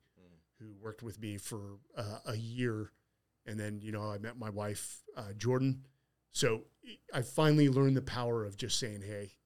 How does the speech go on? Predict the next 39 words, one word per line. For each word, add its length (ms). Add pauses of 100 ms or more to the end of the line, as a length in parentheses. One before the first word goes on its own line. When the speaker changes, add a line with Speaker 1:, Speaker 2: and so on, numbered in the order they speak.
(120)
Speaker 2:
uh, 260 (400)
something's 300
not 180
right. 320
I 80
need 220
help." 260 (640)
Speaker 1:
Yeah. 100
Speaker 2:
And 100
so 260 (200)
that's 240
what, 260
what 260 (180)
truly 720 (880)
was 180
my 140
introduction 500
to 60
vulnerability, 560
and 120
that 100
vulnerability 500
is 140
not 200
a 100
weakness, 480
it's 180
a 320
Speaker 1:
Yeah. 220
Speaker 2:
strength, 440 (120)
and 100
I 60
could 120
have 80
gotten 220
better 240
a 80
lot 320
quicker. 320